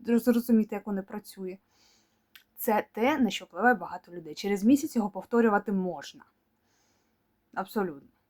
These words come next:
цей розклад. Тому поважайте один одного, поважайте тарологів. Якщо не подобається, не пишіть нічого, проходьте мовчки. Стільки хамства,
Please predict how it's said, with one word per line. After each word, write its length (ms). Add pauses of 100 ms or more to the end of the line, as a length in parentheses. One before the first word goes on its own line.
(340)
цей 160
розклад. 360 (420)
Тому 220
поважайте 540
один 220
одного, 300
поважайте 480
тарологів. 500
Якщо 240
не 80
подобається, 540
не 160
пишіть 480
нічого, 520
проходьте 520
мовчки. 540 (720)
Стільки 420
хамства, 800